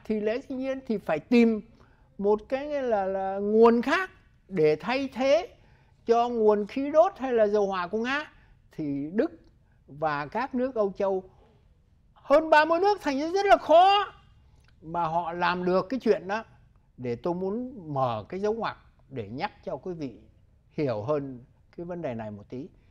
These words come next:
Trước khi tháng hai hai ngàn hai mươi hai, ờ, đúng, đúng, tháng hai hai ngàn hai mươi hai, thì ông giám đốc C I A là ông Burns,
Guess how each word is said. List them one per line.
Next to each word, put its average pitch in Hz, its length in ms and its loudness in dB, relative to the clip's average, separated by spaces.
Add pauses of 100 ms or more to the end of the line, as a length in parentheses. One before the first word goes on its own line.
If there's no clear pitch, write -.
(1120)
Trước 349 260 -2 (160)
khi 226 680 0
tháng 226 320 -6
hai 196 440 -4 (120)
hai 185 320 -6
ngàn 131 480 -8 (380)
hai 175 220 -8
mươi 180 120 -4
hai, 180 280 -2 (460)
ờ, 131 240 -4
đúng, 160 160 -4 (160)
đúng, 175 220 -8
tháng 196 140 -10
hai 165 220 -12
hai 147 140 -14
ngàn 127 160 -14
hai 123 120 -16
mươi 135 120 -18
hai, 143 100 -20 (840)
thì 156 320 0
ông 180 500 -8 (580)
giám 202 340 -2
đốc 269 140 -2
C - 160 -20
I 220 100 2
A 180 180 2
là 175 320 -4
ông 165 220 -8
Burns, 202 300 10